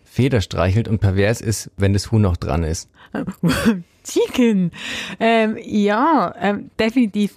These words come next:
Speaker 2: kinky, würde
Speaker 1: Ja,
Speaker 2: ich sagen.
Speaker 1: genau. Nein, aber jetzt nochmal zurückzukommen. Also,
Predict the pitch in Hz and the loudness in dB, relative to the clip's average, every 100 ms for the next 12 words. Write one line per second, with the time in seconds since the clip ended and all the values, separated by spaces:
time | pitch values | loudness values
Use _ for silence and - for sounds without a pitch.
0 | - - 170 175 - - 143 139 - 180 | -12 -4 -2 -2 -4 -6 -6 -8 -4 -2
1 | 175 98 95 - 143 139 131 95 90 - | 0 -2 -4 -4 -6 -4 -2 0 -2 -6
2 | - 120 120 120 113 107 120 113 107 107 | -6 0 2 2 2 2 2 2 2 -2
3 | - 101 95 - 113 120 | -2 -4 -2 0 2 2